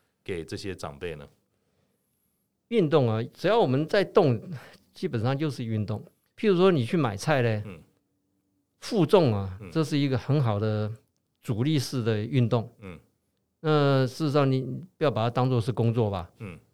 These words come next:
Speaker 2: 就当作是一个运动，
Speaker 1: 嗯哼。
Speaker 2: 那你心情就会好多了。
Speaker 1: <laughs>
Speaker 2: <laughs> 譬如说你搭公车，
Speaker 1: 嗯。
Speaker 2: 我搭公车呢，时间够，我就提早一站下。
Speaker 1: 嗯。
Speaker 2: 或者是呢，我走了一站再去搭公车。
Speaker 1: 嗯。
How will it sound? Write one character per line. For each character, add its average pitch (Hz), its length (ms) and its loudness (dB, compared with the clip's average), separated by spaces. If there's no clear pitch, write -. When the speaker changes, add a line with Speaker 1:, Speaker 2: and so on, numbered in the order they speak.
Speaker 2:
就 139 240 0
当 139 220 2
作 131 160 2
是 123 180 -2
一 117 80 0
个 117 100 0
运 117 220 2
动， 104 300 -4
Speaker 1:
嗯 95 100 -16
哼。 107 140 -12
Speaker 2:
那 151 160 0
你 123 380 -6
心 151 240 -4
情 123 120 0
就 131 120 0
会 127 80 2
好 101 180 -6
多 127 220 0
了。 107 120 -2
Speaker 1:
<laughs> - 0 -
Speaker 2:
<laughs> - 1500 0
譬 202 100 4
如 190 40 6
说 175 180 8
你 139 120 2
搭 147 180 4
公 143 200 2
车， 143 380 2
Speaker 1:
嗯。 78 180 -14
Speaker 2:
我 120 100 -2
搭 156 180 6
公 151 200 2
车 147 140 4
呢， 123 220 4
时 - 180 -2
间 165 220 4
够， 151 280 2
我 117 80 -6
就 127 140 0
提 139 240 -2
早 107 280 0
一 160 100 -8
站 151 240 4
下。 107 240 -4
Speaker 1:
嗯。 90 160 -16
Speaker 2:
或 226 200 4
者 147 140 4
是 160 140 0
呢， 143 200 4
我 151 160 4
走 113 240 0
了 120 80 0
一 151 80 2
站 151 180 2
再 127 140 2
去 113 100 -2
搭 107 200 -2
公 107 180 -2
车。 104 300 -4
Speaker 1:
嗯。 92 180 -14